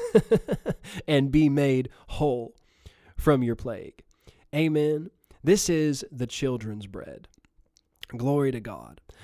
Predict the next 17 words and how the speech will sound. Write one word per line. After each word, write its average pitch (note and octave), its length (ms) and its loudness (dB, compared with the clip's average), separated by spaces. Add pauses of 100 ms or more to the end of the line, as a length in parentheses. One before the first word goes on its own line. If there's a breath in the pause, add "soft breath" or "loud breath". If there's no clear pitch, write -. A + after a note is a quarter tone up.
(120)
Let F3+ 80 2
me B3 80 4
mention G#3+ 300 4
this D3+ 200 0
to C3 140 0
you. A2+ 320 -2
I'll C3 140 0
read C#3 220 2
this B2+ 260 0
in A2+ 100 -2
Luke C#3 300 2
four C3 280 0
twenty-two. B2+ 760 -4 (360 soft breath)
Um, C#3 160 -2
this E3 160 0
is E3+ 100 -2
actually C#3+ 680 0